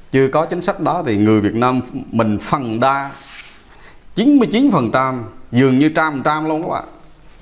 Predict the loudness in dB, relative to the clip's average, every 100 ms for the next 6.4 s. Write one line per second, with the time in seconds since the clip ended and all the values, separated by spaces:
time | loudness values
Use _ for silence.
0 | -2 2 2 2 0 0 -2 0 0 0
1 | -2 0 0 0 -2 -2 -4 -6 -6 -6
2 | -8 -8 -12 -16 -20 -20 -20 -20 -20 -20
3 | -20 -20 -20 -20 -20 -20 -20 -20 -2 0
4 | 2 0 0 0 2 2 2 2 0 0
5 | -2 -2 -2 -4 -12 -8 -2 -2 -2 -4
6 | -2 -2 -4 -8